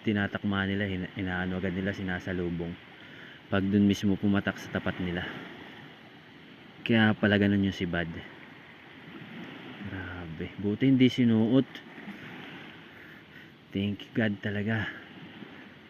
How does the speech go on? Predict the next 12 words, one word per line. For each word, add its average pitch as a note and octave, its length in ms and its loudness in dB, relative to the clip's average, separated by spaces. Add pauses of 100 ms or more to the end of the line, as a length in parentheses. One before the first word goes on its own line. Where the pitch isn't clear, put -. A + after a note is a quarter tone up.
(240)
At G2 240 -8
napakaganda G2 720 -2
nung G2+ 140 0
sibad G2 260 0
na G2 240 4
yun. G#2+ 140 6 (1900)
Power. G#2 720 -2 (4000)
Suwabe G2+ 640 -4
yun, E3 180 8
suwabe. B2 720 0 (1700)
Ang G#2 160 -2
lupit. A#2 320 4